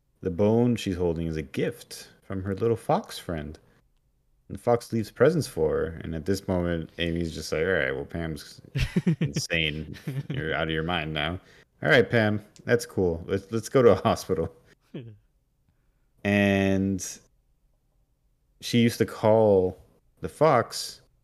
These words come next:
Speaker 1: this French term. What was it?
Speaker 2: Mon petit rouge. Rouge.
Speaker 1: Exactly. Which means little red one. Very creative. So the fox was kept in a cage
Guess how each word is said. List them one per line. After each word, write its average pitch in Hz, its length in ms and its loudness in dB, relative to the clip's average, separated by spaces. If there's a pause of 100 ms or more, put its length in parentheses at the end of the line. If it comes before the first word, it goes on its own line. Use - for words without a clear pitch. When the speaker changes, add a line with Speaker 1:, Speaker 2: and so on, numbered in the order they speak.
(560)
Speaker 1:
this 87 540 -2
French - 640 -4
term. 107 300 0
What 90 120 -2
was 110 140 -2
it? 165 140 -8 (380)
Speaker 2:
Mon 113 420 0
petit 113 380 0
rouge. 110 420 -2 (480)
Rouge. 107 500 -2
Speaker 1:
Exactly. - 840 -6 (160)
Which 95 240 -2
means 95 640 0
little 87 260 0
red 85 240 0
one. - 200 -14 (540)
Very 78 200 -2
creative. - 520 -10 (1120)
So 117 180 0
the 104 120 2
fox 113 360 4
was 101 720 6
kept - 240 -2
in 120 60 4
a 117 60 2
cage 90 680 -2